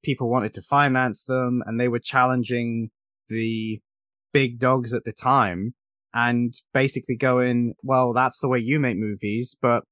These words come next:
this is the way we're making them." And, uh, they're making money, so clearly it's not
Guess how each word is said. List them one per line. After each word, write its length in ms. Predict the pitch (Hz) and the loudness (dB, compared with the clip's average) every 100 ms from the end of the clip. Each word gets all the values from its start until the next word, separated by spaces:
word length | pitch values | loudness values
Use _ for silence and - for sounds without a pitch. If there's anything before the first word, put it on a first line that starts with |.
| _ - | _ -10
this 180 | 127 | -8
is 100 | 123 | -6
the 80 | 117 | -2
way 140 | 120 117 | 0 2
we're 200 | 110 170 | 2 2
making 340 | 113 101 110 | 2 -2 -6
them." 280 | 110 120 123 | -2 -2 -2
And, 320 | 107 113 107 | -2 -4 -2
uh, 200 | 123 117 120 _ _ _ - | 0 0 -2 _ _ _ -2
they're 120 | 165 | 2
making 300 | 214 240 165 | 2 2 2
money, 400 | 147 240 165 107 | 4 6 4 0
so 340 | - - 123 110 | -4 -2 0 0
clearly 640 | - 175 180 156 139 135 _ _ | 0 0 0 0 -2 -6 _ _
it's 200 | - - | -10 0
not 300 | 165 170 | 2 2